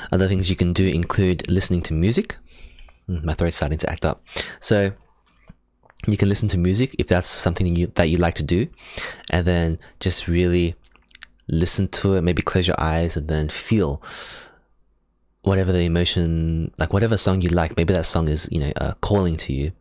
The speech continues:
or you're resonating with it, right? Or if you like dancing, you can dance to express yourself, to move your body, right? Let yourself feel things with your actual movement rather than just mentally. Another thing you can do is maybe watch something,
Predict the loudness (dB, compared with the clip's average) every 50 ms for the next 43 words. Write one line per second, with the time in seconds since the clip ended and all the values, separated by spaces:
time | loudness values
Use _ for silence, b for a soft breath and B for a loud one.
0 | _ _ -4 -2 0 0 2 2 2 2 0 0 0 0 0 -2 -2 -4 -4 -6
1 | -6 -4 -4 -4 -4 -6 _ _ B B B B B B B B B B B B
2 | B B B B B B B B -4 -2 0 0 0 0 -2 -2 -2 -2 -2 -2
3 | -2 -2 -2 -2 -2 0 -2 -2 -2 -2 -2 -2 -2 -2 -2 0 0 0 0 0
4 | -2 -2 0 -2 -2 -2 -2 -2 -2 0 0 0 0 -2 -2 -2 -4 -2 -2 0
5 | 0 0 0 0 0 0 0 0 2 0 0 -2 -6 -12 _ _ -10 -6 -2 0
6 | 0 2 2 0 0 0 0 0 -2 -2 -4 -4 -2 -2 -2 -2 -2 -2 -2 -2
7 | -4 -6 -8 -12 -16 -20 -8 -4 -4 -4 -4 -2 -2 -4 -2 -2 -2 -2 -2 -2
8 | -2 -2 0 0 0 0 0 -2 -2 -4 -6 B B B B B B -2 0 2
9 | 2 2 2 0 0 0 0 0 0 0 0 0 0 -2 -2 -4 -4 _ _ _
10 | _ _ B B B B B B B B B B B B B B B B B B
11 | B B B 0 2 2 2 2 2 2 2 2 2 2 2 2 2 2 2 4
12 | 4 4 2 2 0 0 0 0 2 2 2 2 2 2 0 0 0 0 0 -2
13 | -2 -4 -4 -4 -4 -4 -6